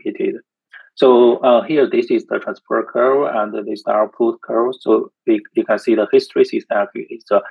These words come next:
pretty small, although it's not achieved to the zero, uh,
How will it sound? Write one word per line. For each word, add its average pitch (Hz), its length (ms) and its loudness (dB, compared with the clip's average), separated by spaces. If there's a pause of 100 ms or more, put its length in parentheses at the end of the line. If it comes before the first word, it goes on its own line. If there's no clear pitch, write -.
(300)
pretty 113 180 2
small, 107 540 2 (200)
although 170 260 6
it's 127 180 -4
not 117 280 0
achieved 117 560 -2
to 117 140 -6
the 104 120 -4
zero, 120 720 2
uh, - 180 -8